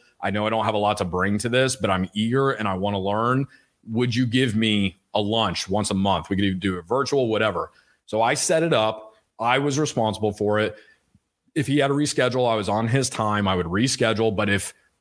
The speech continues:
the meeting was set, I was always there. I did not reschedule on him. And because of that, he was a mentor for me for two years. And the things I learned from this guy,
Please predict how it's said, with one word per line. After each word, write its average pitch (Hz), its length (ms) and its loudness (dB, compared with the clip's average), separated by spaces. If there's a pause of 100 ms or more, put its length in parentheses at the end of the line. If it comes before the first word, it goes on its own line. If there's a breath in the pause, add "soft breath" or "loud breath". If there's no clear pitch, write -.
the 104 80 -4
meeting 113 260 2
was 113 160 -2
set, 127 560 -2 (140)
I 117 180 2
was 120 220 0
always 104 360 2
there. 92 300 -2 (160)
I 98 160 2
did 113 140 0
not 110 380 2
reschedule 104 600 0
on 90 160 -2
him. - 400 -4 (540 soft breath)
And 139 220 0
because 143 340 0
of 151 80 -2
that, 117 480 0
he 170 100 2
was 175 100 2
a 165 60 0
mentor 160 380 2
for 127 100 -2
me 123 160 2
for 123 100 -2
two 143 200 -2
years. 156 420 2
And 135 100 0
the 120 80 2
things 170 320 -2
I 151 120 4
learned 165 260 0
from 170 140 2
this 175 160 0
guy, 185 380 0